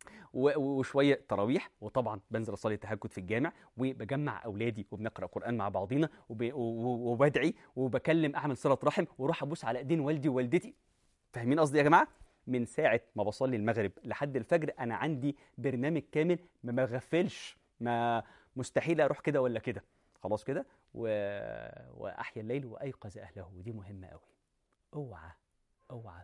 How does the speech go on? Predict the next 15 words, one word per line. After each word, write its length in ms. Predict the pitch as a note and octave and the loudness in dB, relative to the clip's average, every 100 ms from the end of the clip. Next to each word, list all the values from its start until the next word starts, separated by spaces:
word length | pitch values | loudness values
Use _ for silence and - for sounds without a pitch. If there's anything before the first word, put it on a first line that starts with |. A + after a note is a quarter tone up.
| - | -14
تروح 280 | A2+ B2 A#2 | -12 -12 -12
لربنا 420 | G#2+ F#2 A2 A#2 | -12 -12 -12 -14
لوحدك. 420 | F2+ - - _ _ - _ _ _ _ _ | -16 -20 -20 _ _ -20 _ _ _ _ _
خد 200 | - A2 | -8 -6
بالك 200 | C3 B2+ | -4 -6
من 60 | G#2+ | -8
الحتة 280 | - A2+ G#2+ | -14 -14 -14
دي، 80 | - | -12
اوعى 280 | D#3+ D#3+ B2 - | -8 -8 -8 -12
تروح 240 | D3+ - | -16 -10
لربنا 280 | A#2 A2+ A#2+ | -10 -8 -10
لوحدك. 380 | G2 - - - _ | -12 -14 -18 -20 _
فين 160 | - B3+ | -4 0
مراتك؟ 420 | F#3+ E3 - - - | 2 0 -2 -12 -4
انت 240 | C4+ A#3+ | 0 2